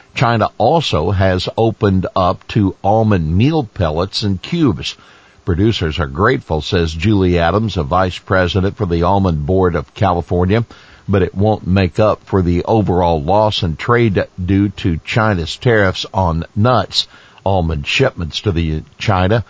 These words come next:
fell by twenty-five percent last year and are down twenty percent so far this year, she tells AgriPulse.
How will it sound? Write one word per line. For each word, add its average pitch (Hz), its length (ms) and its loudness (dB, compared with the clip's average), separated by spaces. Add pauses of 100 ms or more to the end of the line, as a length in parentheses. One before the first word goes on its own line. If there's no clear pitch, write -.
(240)
fell 107 280 2
by 87 220 2
twenty-five 95 760 0
percent 104 400 0
last 78 440 -2
year 101 260 2 (260)
and 95 140 2
are 90 80 2
down 92 340 2
twenty 104 340 0
percent 76 580 -4
so 85 180 0
far 76 340 -2
this 71 360 -8
year, 101 280 2 (240)
she 98 220 -4
tells 67 320 -6
AgriPulse. 80 800 -2